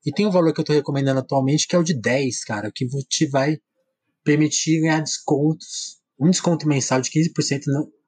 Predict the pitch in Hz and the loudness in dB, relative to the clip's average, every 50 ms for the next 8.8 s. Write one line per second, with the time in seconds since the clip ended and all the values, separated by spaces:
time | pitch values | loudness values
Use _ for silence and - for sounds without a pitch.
0 | _ - - 131 143 185 202 170 - - 127 131 165 175 190 185 190 - _ _ | _ -4 -2 0 0 0 -2 -2 -2 -2 0 0 0 0 0 -4 -4 -8 _ _
1 | _ _ _ _ _ _ _ _ _ _ _ _ _ _ - 110 120 131 113 107 | _ _ _ _ _ _ _ _ _ _ _ _ _ _ -8 -4 -4 -2 -2 -2
2 | - 110 107 110 - - 117 - _ _ _ _ _ _ - - - - - 170 | 0 0 0 0 -2 -6 -12 -20 _ _ _ _ _ _ -10 -6 -4 -2 0 2
3 | 208 190 - 185 185 180 - 170 160 - 151 - 156 143 - - 120 123 127 123 | 0 2 2 2 2 2 2 0 0 -2 -2 -2 -2 -2 0 0 -2 -2 -2 -2
4 | - 160 165 156 131 120 127 147 156 - - - - 131 120 - 170 185 180 - | 0 0 0 2 2 2 2 2 0 0 -4 -6 -6 -6 -2 0 0 0 0 0
5 | - 156 143 135 135 127 - - 135 139 135 - 147 139 135 143 135 131 135 127 | 0 -2 0 -2 -4 -6 -4 -2 -4 -4 -2 -2 0 0 2 0 0 0 0 0
6 | 123 120 123 127 135 135 131 _ _ _ _ _ _ _ - 139 127 135 147 - | 0 0 2 2 0 0 -2 _ _ _ _ _ _ _ -4 0 0 2 0 0
7 | - 127 113 110 - 120 120 123 127 120 127 127 127 127 131 127 127 131 127 143 | -2 -4 -2 -2 -2 0 0 0 0 0 -2 -2 -2 -2 0 0 -2 -2 0 -2
8 | 135 127 123 127 123 - 131 120 120 113 123 143 175 202 - | -2 -2 -2 -4 -4 -2 -2 -2 0 2 2 2 2 0 -2